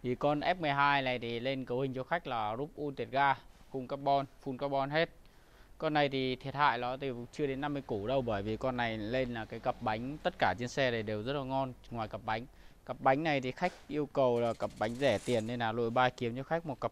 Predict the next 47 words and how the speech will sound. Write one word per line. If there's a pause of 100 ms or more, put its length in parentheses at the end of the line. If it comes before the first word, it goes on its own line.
bánh
carbon,
à, (480)
giá (140)
hợp
lý. (320)
Cặp
này
có
bảy
triệu
thôi. (460)
Nói
chung
là
cặp
này
thì
chất
liệu
của
nó
thì
cũng
là
carbon.
Nói
chung
là
so
với
các
cái
hàng
mà
em
hay
giáp
thì
nó (680)
kém
hơn
một
chút
về
chất
lượng.